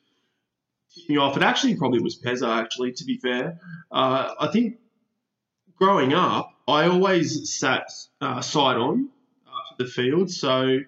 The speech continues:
sort of on the twenty, thirty metre line. That's where my old, my old man liked to stand, so we, we would always sort of stand there and watch the play side on. But I remember, I think it was actually a union game, uh, that, that I, I first went to with Pezza when we were probably about sixteen or seventeen. He said, "Let's go behind the posts,"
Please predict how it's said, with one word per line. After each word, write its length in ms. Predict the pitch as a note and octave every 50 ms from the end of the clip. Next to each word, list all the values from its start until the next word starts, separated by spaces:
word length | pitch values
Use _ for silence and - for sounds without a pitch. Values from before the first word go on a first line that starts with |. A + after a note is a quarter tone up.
| - - - - -
sort 160 | - - D3+
of 60 | C3 B2+
on 60 | B2+
the 80 | B2+
twenty, 320 | B2+ - - C3+ C3 C3+ B2+
thirty 260 | C3 C3 C3 B2+ B2
metre 280 | B2+ C3 C3 B2+ C3 B2+
line. 260 | B2+ B2+ C3 C3 C3+
That's 200 | D3 D3 C#3 -
where 100 | C3+ B2+
my 100 | B2+ B2+
old, 220 | B2+ B2+ C3 B2+ -
my 160 | - C3+ C3
old 180 | B2+ B2+ B2+ B2+
man 260 | C3 C3 C3+ C3+ C#3
liked 300 | C#3 C3+ - - - -
to 60 | -
stand, 380 | - - - C3+ C#3 D3+ D#3 D3+
so 140 | D#3 D3+ C3+
we, 120 | B2+ C3+
we 160 | C#3+ D3 C#3+
would 120 | C#3+ C#3 C#3
always 280 | B2+ B2+ B2+ B2+ B2+
sort 120 | - C#3+ C3
of 60 | B2+
stand 360 | - - C#3 C3 C3 C3 C3
there 140 | B2+ B2+ B2+
and 80 | B2+
watch 220 | C3 C3+ - - -
the 60 | C3+
play 280 | - - C#3+ C3 C3 B2+
side 340 | B2+ - C3+ C3 C3 C3
on. 200 | D3 D#3 E3 D#3+
But 100 | C#3+ -
I 80 | C#3 C#3
remember, 400 | D#3 F3+ A3+ A#3+ A#3+ A3+ - - - - - - - -
I 60 | E3+ C#3+
think 140 | B3 C4
it 60 | C#4+ E4+
was 140 | F4 -
actually 360 | F3+ D#3+ C#3+ - - C#3+ C3+ B2+
a 40 |
union 380 | B2 A#2+ A#2+ C3 D3+ G#3 A#3 F#3+
game, 340 | - C3 - - - - - _ _ _ _ _ _ _ _ _
uh, 320 | - A#2+ A#2 A#2 B2 A#2+ A#2+
that, 160 | B2+ B2 B2+
that 120 | C#3+ C#3
I, 240 | C#3+ B2 C#3+ - D3+
I 40 | -
first 360 | - - D3+ C3+ A#2+ A#2 -
went 200 | - C3+ C3 C3
to 80 | - - C#3
with 180 | C3 B2+ -
Pezza 280 | - C3 D3 C#3+ D#3 D3
when 160 | B2+ B2+ A#2+
we 80 | B2+ C#3+
were 140 | D#3 D3+
probably 260 | D#3 C#3+ C3 A#2+ B2+ B2+
about 240 | B2 A#2+ A2 A2+
sixteen 400 | - - - D3 - - D3 C3
or 100 | B2+ A#2
seventeen. 320 | - - C3 C3+ C#3 C#3 B2+
He 40 | B2+
said, 160 | B2+ - C#3
"Let's 160 | C3+ C3 -
go 120 | - C#3
behind 260 | A#2+ A#2+ B2+ B2+ A#2+ B2+
the 60 | A#2+
posts," 640 | - - D#3 F3 E3 B2 G#2+ - - - - -